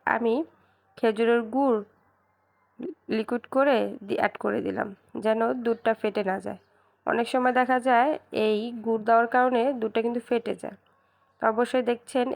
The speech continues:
এই পর্যায়ে কিন্তু অনেকটাই ঘন হয়ে এসেছে। এটা কিন্তু ঠান্ডা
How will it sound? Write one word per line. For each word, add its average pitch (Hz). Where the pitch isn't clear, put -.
এই 226
পর্যায়ে 233
কিন্তু 247
অনেকটাই 240
ঘন 220
হয়ে 233
এসেছে। 254
এটা 220
কিন্তু 262
ঠান্ডা 214